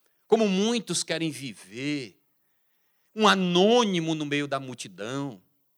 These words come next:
Não gosta de pequeno grupo, não gosta de sentar olho no olho, dos irmãos, sabe, chegar junto, conversar, conhecer, ser conhecido.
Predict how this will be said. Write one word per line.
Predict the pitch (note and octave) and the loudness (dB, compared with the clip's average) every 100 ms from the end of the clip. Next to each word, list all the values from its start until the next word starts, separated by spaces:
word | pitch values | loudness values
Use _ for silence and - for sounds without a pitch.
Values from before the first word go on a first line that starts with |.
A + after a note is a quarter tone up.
| _ _ _ _ _ _ | _ _ _ _ _ _
Não | A3 B3+ F3+ | 2 2 6
gosta | F#3 A#3+ A3+ - G3 | 8 8 6 2 -2
de | F3 | -4
pequeno | E3+ F3 - E3+ C#3+ | -4 -4 -2 -4 -6
grupo, | B2 E3 G#3 | -4 -4 -2
não | A3+ | 2
gosta | A#3 A3+ | 4 4
de | A3 | 0
sentar | - G3+ F3 F#3+ | -6 -6 -2 2
olho | F#3 G3 F3+ | 6 4 4
no | E3+ | -4
olho, | C3+ D3+ F3 E3 A2 _ _ | -6 0 0 0 -4 _ _
dos | F3 F#3+ | -6 -2
irmãos, | G#3 D#3+ F3 G#3 A3 G3+ - - _ | -2 0 2 4 4 2 -6 -14 _
sabe, | - G#3 G3 | -6 -6 -4
chegar | - F#3 F#3 | -4 0 0
junto, | C#3 - D#3+ F#3 - | 0 -6 -8 -8 -6
conversar, | G3 F3+ E3 - - E3+ E3 - _ | -4 -2 -4 -6 -4 -2 -2 -4 _
conhecer, | A3 G3 - - - F3+ F3+ E3 - | -4 -2 -2 -2 2 4 4 0 -4
ser | - G#3 - | -2 -2 -4
conhecido. | G3+ F#3 C#3 - - E3 F#3 D#3+ G#2 | -4 -4 -4 -6 -8 -8 -8 -8 -16